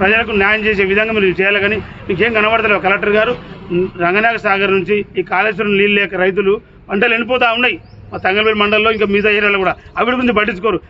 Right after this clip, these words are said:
కేవలం కక్షపూరిత వ్యవహారమేనా మీరు చేసేది? అందుకే వచ్చిన చర్చలకు వచ్చిన తర్వాత అరెస్ట్ పర్వం తప్పితే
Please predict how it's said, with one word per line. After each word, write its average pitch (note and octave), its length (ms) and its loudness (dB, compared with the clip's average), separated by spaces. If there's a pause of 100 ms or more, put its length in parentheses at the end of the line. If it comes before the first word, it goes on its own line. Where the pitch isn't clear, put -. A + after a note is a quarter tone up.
(160)
కేవలం C#4+ 460 2
కక్షపూరిత C4 540 -4
వ్యవహారమేనా A#3 480 2
మీరు G#3+ 140 0
చేసేది? B3 260 0 (280)
అందుకే A#3 260 0
వచ్చిన F#3+ 280 -2
చర్చలకు A#3+ 340 -2 (320)
వచ్చిన A#3+ 280 -6
తర్వాత B3+ 320 2
అరెస్ట్ B3 240 0 (100)
పర్వం B3+ 300 2
తప్పితే C4 260 -2